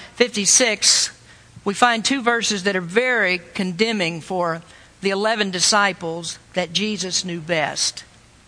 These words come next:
It says, "And many women were there beholding afar off,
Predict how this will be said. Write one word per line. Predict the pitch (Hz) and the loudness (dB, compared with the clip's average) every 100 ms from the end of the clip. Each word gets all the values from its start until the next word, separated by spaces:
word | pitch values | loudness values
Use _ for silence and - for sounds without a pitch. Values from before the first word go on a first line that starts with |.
| - - - - | -20 -20 -14 -2
It | 196 | 4
says, | 294 254 | 4 4
"And | 254 | 2
many | 320 339 | 2 2
women | 226 277 269 160 120 151 - - - - - - - _ - | 2 2 2 0 -4 -12 -20 -20 -20 -20 -20 -20 -20 _ -4
were | 202 | 2
there | 214 214 | 2 2
beholding | 202 196 247 214 190 | 0 0 0 0 -6
afar | 165 196 180 180 | -2 0 2 2
off, | 180 151 180 - | 2 0 -2 -8